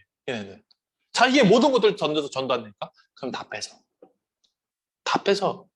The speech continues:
내가 얘기했잖아. 내가 지금 만나고 있는 정신병자. 황성국 씨. 그지? 이 사람 아내, 딸, 둘 다, 다 잃었어. 그 딸들이 뭐라 그러는 줄 알아? "아빠라 안 그래. 아저씨라 그래." 얘네는 전도할 때 다 던져.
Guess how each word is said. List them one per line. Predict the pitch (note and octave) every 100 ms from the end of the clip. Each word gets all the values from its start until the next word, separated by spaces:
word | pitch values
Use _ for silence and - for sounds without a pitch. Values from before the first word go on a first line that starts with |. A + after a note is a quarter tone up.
| _ _
내가 | D#3 C#3
얘기했잖아. | B2 D#3+ D#3+ C3 A2
내가 | A2+ C3+
지금 | C3 A#2+
만나고 | A#2+ C3
있는 | B2 A2+
정신병자. | A2+ A2+ G#2 G#2 G2+ G2+ _ - _
황성국 | D3+ D3+ D3+ B2 A2
씨. | - - _ _ _ _ -
그지? | B2+ - - _ _ _ -
이 |
사람 | D#3 G3 F3+ A2+ - _ _ -
아내, | B2 D3 D#3 A2 -
딸, | - F3+ A2+ -
둘 | - C#3+ -
다, | B2
다 | - -
잃었어. | A#2 G#2+ - - _ _ _ _ _ _
그 | - F#3+ F#3+
딸들이 | A3+ A#3 G3
뭐라 | C3 C#3+
그러는 | D3 D3+ C3
줄 | A#2+
알아? | - -
"아빠라 | C3+ - G3 D#3+
안 | A2
그래. | A2+ F3 F#3 G#2+ _ _ _ _
아저씨라 | - C3 D3+ - A#2 F#2+
그래." | G2 F#2+ - _ _ _ _ _ _ _ _ _ _ _ _ _ _ _ _ _ _ _ _ B2
얘네는 | D3+ F3 F#3
전도할 | - C#3 D#3 C#3+
때 | D3+
다 | - -
던져. | B2 B2 G#2+